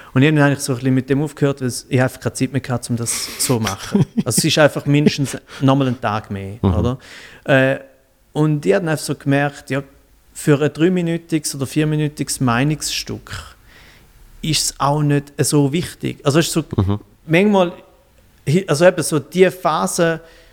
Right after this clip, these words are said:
Speaker 1: hat auch gezeigt, dass gewisse Sachen brauchen auch nicht den grossen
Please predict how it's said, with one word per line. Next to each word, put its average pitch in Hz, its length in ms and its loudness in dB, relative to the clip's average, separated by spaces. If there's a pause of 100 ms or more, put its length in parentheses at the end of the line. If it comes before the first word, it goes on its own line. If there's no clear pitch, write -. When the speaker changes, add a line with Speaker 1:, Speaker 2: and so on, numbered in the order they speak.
(160)
Speaker 1:
hat 151 220 2
auch 147 80 4
gezeigt, - 400 -2
dass - 180 -8
gewisse 160 300 -2
Sachen 147 380 0
brauchen 175 420 0
auch 151 160 0
nicht 151 240 -2
den 147 100 0
grossen 135 800 -4